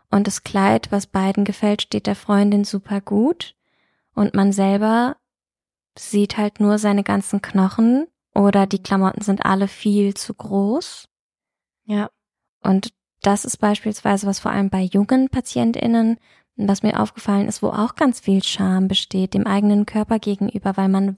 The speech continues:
Speaker 1: weiß, dass der nicht gesund aussieht.
Speaker 2: Oder aber sogar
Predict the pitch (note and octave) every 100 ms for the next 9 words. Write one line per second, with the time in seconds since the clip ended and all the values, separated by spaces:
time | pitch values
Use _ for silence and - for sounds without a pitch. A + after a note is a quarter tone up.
0 | _ G#3 G#3+ A3+ G3 - - _ _ _
1 | - F#3 - F#3+ F#3 F3+ - - - F#3
2 | F#3+ - F#3+ - - - - _ _ _
3 | _ _ _ _ _ _ - G3+ G#3 A3
4 | G#3 G#3+ G3+ G3+ G3+ G3+ G3+